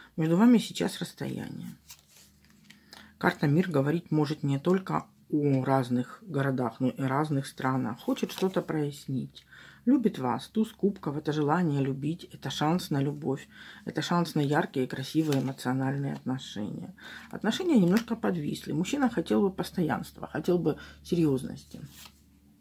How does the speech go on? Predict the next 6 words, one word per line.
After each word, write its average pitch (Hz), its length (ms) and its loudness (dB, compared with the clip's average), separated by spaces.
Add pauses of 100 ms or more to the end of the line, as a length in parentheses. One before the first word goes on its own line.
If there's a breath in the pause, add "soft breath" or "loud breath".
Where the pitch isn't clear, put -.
(1400 loud breath)
Сердце - 360 4
болит, 156 460 2
вы 165 80 6
разбиваете 135 680 0
ему 131 160 0
сердце. - 600 -6